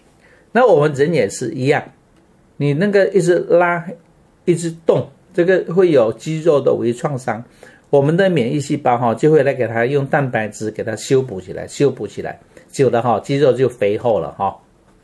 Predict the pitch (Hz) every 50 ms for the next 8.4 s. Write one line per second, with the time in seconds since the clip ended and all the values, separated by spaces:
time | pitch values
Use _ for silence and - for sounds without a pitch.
0 | _ _ _ _ _ _ _ _ _ _ _ _ _ - - - - - - -
1 | - _ _ _ _ - - 208 208 185 - 202 190 185 180 190 165 151 107 110
2 | - - 160 139 135 135 120 101 104 101 - 117 107 110 113 107 95 82 - _
3 | _ _ _ _ _ _ _ _ _ _ _ _ _ _ _ _ _ _ _ _
4 | _ _ _ _ _ _ _ _ _ - 202 208 202 190 185 185 170 - - _
5 | _ _ _ _ _ _ _ _ _ _ _ - - 175 170 170 160 160 - 135
6 | 135 131 139 143 131 - - _ _ _ _ _ _ _ - 127 120 113 107 104
7 | 107 - - _ - 147 147 135 131 151 147 135 123 - 113 104 110 - 135 120
8 | 110 101 92 92 - - 78